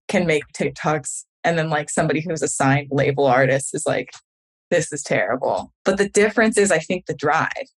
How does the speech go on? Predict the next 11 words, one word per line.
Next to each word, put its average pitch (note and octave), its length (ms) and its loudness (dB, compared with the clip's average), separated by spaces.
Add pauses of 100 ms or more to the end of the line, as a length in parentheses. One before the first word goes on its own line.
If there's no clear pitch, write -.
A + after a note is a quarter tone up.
is, E3+ 160 -2
like, D3+ 260 -2 (520)
these F3+ 160 0
kids, F3 640 2 (220)
also D#3+ 340 0
young D#3+ 200 2
adults, C#3 400 -2 (680)
they, G3 140 4
that's G3 220 2
all, - 200 -2
like, F#3 140 -2